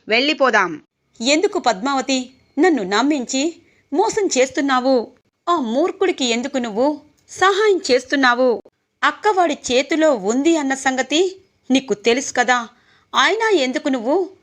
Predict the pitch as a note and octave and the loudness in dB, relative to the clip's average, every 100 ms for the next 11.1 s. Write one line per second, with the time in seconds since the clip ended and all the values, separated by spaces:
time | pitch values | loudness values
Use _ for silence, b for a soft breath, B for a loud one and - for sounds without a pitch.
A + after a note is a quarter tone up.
0 | _ _ - C4 B3 C4+ C4+ C4 C#4 C4+ | _ _ 0 0 2 -2 -2 0 0 0
1 | C#4+ C#4 C4 C#4 A3 - _ _ _ E4+ | 0 0 2 2 0 -6 _ _ _ -2
2 | F4+ D4 A#3+ D#4 G#4 D#4+ D4 D4 D4+ A#3+ | 0 -2 0 2 0 0 0 2 2 0
3 | - - F3 G3 F#3+ F#3+ G#3+ E4 C#4 b | -8 -4 0 0 0 -2 2 0 0 b
4 | b b F3 D4 G#4 G#4 - C#4+ B3+ C4+ | b b 0 0 2 -2 0 2 2 0
5 | A3 F3+ A#3+ B3+ A#3+ A3 F#3+ B3+ A3+ B3+ | -4 -4 -2 -4 -4 -4 -4 -4 -4 -2
6 | C#4 C4+ C4 A#3+ C4+ C4 A3 _ _ _ | 0 0 0 0 2 2 0 _ _ _
7 | _ _ _ - - G3 A#3 - _ _ | _ _ _ -8 -4 -2 -4 -10 _ _
8 | _ _ F#4 G4 B3+ A3 C4 A#3+ A#3 C#4 | _ _ 0 2 0 -2 -2 -2 -2 -4
9 | D#4+ _ _ _ - F4 D#4+ C4+ - G#3 | -6 _ _ _ -2 -2 0 -6 -2 -4
10 | - C4 B3+ B3+ - B3 A3 F#3+ G3 A#3+ | -2 -2 -2 -4 -4 -2 -2 -2 -4 -4